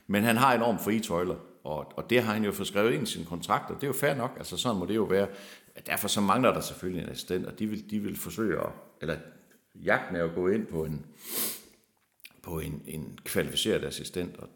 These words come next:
og hvem det bliver, det, det har, det må jeg sige, det havde jeg ingen anelse om. Og samtidig så har de jo også en, en opgave i deres akademi. Altså, Lars Vind kommer jo fra et job som akademichef. Det skal jo besættes, som jeg hørte, inden tredivte sjette. Altså, det er jo sådan noget med D B U-krav til, hvordan akademi, det skal sættes op og sådan noget.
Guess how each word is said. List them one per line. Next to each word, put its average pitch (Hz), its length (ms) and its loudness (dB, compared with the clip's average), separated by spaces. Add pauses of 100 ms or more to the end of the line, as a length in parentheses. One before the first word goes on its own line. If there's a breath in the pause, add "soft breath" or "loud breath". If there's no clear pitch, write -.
og - 100 -10 (500 loud breath)
hvem 85 220 -2
det 113 160 -2
bliver, 98 180 0
det, 95 300 -4
det 98 120 -4
har, 80 160 -8
det 95 160 -6
må 90 80 0
jeg 73 100 0
sige, 82 180 -6
det 80 80 -4
havde 78 120 -4
jeg 71 100 -6
ingen 73 120 -8
anelse 82 280 -6
om. - 100 -10
Og - 60 -6
samtidig - 420 -2
så - 80 0
har 87 180 0
de 78 100 -6
jo 73 140 0
også 95 120 -4
en, - 180 -10 (560 loud breath)
en 90 140 0
opgave 82 460 0
i 78 40 -6
deres - 400 -6
akademi. - 540 -4
Altså, - 280 -10
Lars - 480 -8
Vind 90 140 -2
kommer 95 300 0
jo - 60 -4
fra 65 200 -4
et 65 60 -8 (120)
job 85 160 0
som 73 140 -8
akademichef. 73 720 -6
Det 62 120 -6
skal 110 120 -2
jo 90 140 2
besættes, 92 360 -4
som - 340 -10
jeg 92 100 4
hørte, 92 260 -2
inden 95 180 0
tredivte - 440 -4
sjette. 95 320 -4
Altså, - 220 -14
det 87 120 -4
er 95 40 0
jo 80 100 -2
sådan 82 140 -4
noget 85 140 0 (120)
med 82 100 -4
D - 20 -10
B 82 40 -8
U-krav 87 600 -4
til, 80 80 -4
hvordan 82 340 -4
akademi, 82 400 -6
det 85 160 -8
skal - 140 -10
sættes - 280 -10
op 82 180 -2
og - 60 -16
sådan 80 100 -12
noget. - 140 -10